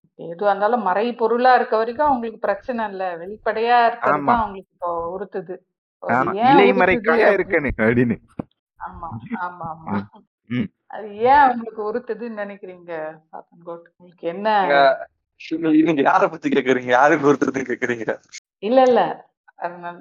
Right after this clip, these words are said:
Speaker 1: நான் இப்போ கேட்ட மாதிரிதான். அந்த ஓக்கா இருக்கவங்களுக்கு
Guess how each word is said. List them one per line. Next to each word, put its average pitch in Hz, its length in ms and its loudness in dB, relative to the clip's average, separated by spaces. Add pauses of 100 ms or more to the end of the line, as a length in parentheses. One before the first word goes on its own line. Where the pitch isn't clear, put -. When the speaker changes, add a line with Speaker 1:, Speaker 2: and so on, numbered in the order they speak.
Speaker 1:
நான் 196 320 6
இப்போ 202 240 2
கேட்ட 247 360 6 (400)
மாதிரிதான். 190 460 2
அந்த 185 160 -2 (100)
ஓக்கா 233 360 6
இருக்கவங்களுக்கு 226 640 2